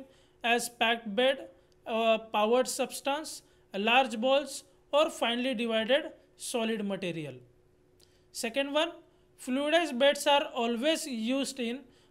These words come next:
vertical arrangement, whether this statement is true or false. The pressure drop in fluidized bed on fluidization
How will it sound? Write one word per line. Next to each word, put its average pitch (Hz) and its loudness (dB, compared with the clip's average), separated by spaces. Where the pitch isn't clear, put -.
vertical 247 2
arrangement, 208 -2
whether 226 0
this 247 -4
statement 247 -6
is - -6
true 302 -6
or 233 -2
false. 180 -6
The 285 4
pressure 254 0
drop 247 0
in 262 -8
fluidized 269 0
bed 226 0
on 247 -4
fluidization 247 0